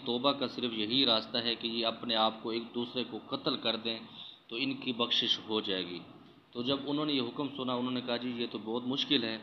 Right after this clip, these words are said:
کیونکہ اپنے آپ کو قتل کرنا یا اپنے، اپنے رشتہ داروں کو قتل کرنا، ان پر تلوار اٹھانا یا، آ، کوئی بھی اس میں ہتھیار اٹھانا عجیب ہوتا ہے،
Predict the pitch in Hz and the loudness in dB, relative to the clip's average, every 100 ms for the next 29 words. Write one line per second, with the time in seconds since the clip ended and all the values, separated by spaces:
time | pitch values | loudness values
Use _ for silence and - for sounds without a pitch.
0 | - - 117 117 110 117 123 113 110 120 | -8 -4 -4 0 0 2 2 4 4 0
1 | 104 110 123 117 107 110 107 107 - 113 | -6 -2 -2 -2 -2 0 4 2 2 0
2 | 110 107 113 110 104 - 104 107 117 104 | 0 0 -2 -2 -2 -4 0 0 0 -4
3 | 104 - 113 110 107 107 - - - - | -6 -6 -4 -4 -4 -6 -10 -18 -18 -16
4 | 127 127 127 117 - 107 107 110 107 117 | -6 -4 -2 -2 2 2 4 4 4 0
5 | 104 104 101 104 101 - 110 101 98 123 | 0 0 0 -2 -4 -6 0 0 0 0
6 | 127 123 110 85 101 - 101 98 101 104 | 0 2 0 -2 -6 -6 -2 -2 0 0
7 | 101 98 98 104 107 131 113 107 98 | -2 -2 -4 -2 -2 -2 -4 -4 -6